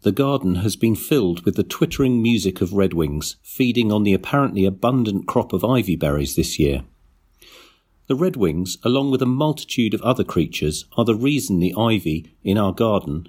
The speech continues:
has been allowed almost free rein, so much so that it covers not just some of our big trees, but a whole shed roof too. Untidy it may be, but ivy is the plant that keeps on giving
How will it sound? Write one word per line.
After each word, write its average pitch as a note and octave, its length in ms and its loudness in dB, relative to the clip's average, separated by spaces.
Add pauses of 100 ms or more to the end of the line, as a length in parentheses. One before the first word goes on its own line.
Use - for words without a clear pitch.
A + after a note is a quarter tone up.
has G2 120 0
been A2 180 0
allowed G#2+ 440 0
almost B2 420 2
free C3 320 0
rein, G2+ 440 0 (460)
so - 240 2
much D3 240 0
so E2 240 2
that F#2+ 140 2
it - 100 -6
covers A#2 420 0
not D3 200 0
just - 240 2
some A2+ 180 2
of G2+ 80 -2
our G2 160 6
big B2+ 240 0
trees, D2 420 0 (380)
but A2 100 4
a G#2+ 60 4
whole A#2+ 300 2
shed G#2+ 340 -2
roof F2+ 340 0
too. D#2 400 0 (1300)
Untidy C#3 720 2
it F2 140 -2
may A#2 180 4
be, D#2+ 380 -4 (240)
but - 220 0
ivy C3+ 420 2
is B2+ 220 0
the - 100 -2
plant B2 380 2
that G#2+ 180 -2
keeps - 300 -2
on B2 160 2
giving D2+ 500 -2